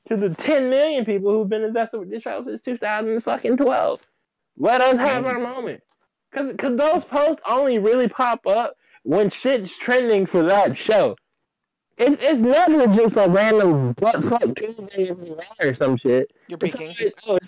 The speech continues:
Speaker 1: the
Speaker 2: You breaking up,
Speaker 1: mid-season
Speaker 2: you breaking up,
Speaker 1: finale."
Speaker 2: you breaking up, you breaking up, you
Speaker 1: Okay.
Speaker 2: going ham. You gotta calm down.
Speaker 1: My bad.
Speaker 2: Yeah.
Speaker 1: It, it, yeah, it's, it's, it's always like, "Oh, it's the mid-season finale. Let me say I don't watch this shit." Or, or it's the series finale, or it's the season finale, or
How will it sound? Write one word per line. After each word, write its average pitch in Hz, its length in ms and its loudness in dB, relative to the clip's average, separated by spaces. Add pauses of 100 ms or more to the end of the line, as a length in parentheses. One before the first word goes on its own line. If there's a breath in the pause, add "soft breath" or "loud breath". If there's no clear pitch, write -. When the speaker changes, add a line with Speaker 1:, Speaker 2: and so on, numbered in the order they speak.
Speaker 1:
the 160 80 -2
Speaker 2:
You - 60 0
breaking 285 260 -4
up, 165 120 -6
Speaker 1:
mid-season 120 100 -16
Speaker 2:
you 120 60 -12
breaking 151 300 -8
up, 240 160 -4
Speaker 1:
finale." 147 220 -2
Speaker 2:
you 143 60 -4
breaking 151 300 -16
up, 131 180 -14
you 117 100 -16
breaking 139 400 -12
up, 117 100 -12
you 135 100 -2
Speaker 1:
Okay. 117 120 -10
Speaker 2:
going 120 240 -14
ham. 123 180 -18 (260)
You 110 80 -20
gotta 104 180 -14
calm 117 300 -12
down. 127 100 -8
Speaker 1:
My 143 100 -2
bad. 113 240 -4
Speaker 2:
Yeah. 147 120 -6
Speaker 1:
It, 220 340 -4
it, 196 100 -4
yeah, 233 120 0
it's, 165 200 -2 (100)
it's, 226 240 -4
it's 233 220 -6
always 254 540 -2
like, 214 260 -6
"Oh, 208 220 0
it's 196 140 -4
the 208 100 -4
mid-season 208 640 -2
finale. 185 640 -4 (240 soft breath)
Let 175 200 -2
me 208 140 -4
say 208 220 -2
I 196 100 -2
don't 175 220 -8
watch 151 320 -6
this 123 140 -8
shit." 113 240 -6
Or, 156 220 -4
or 208 260 -4
it's 202 120 -10
the 214 80 -10
series 233 500 -4
finale, 113 440 -6
or 180 260 -8
it's 220 120 -16
the 214 100 -16
season 240 480 -6
finale, 107 480 -14
or 143 260 -4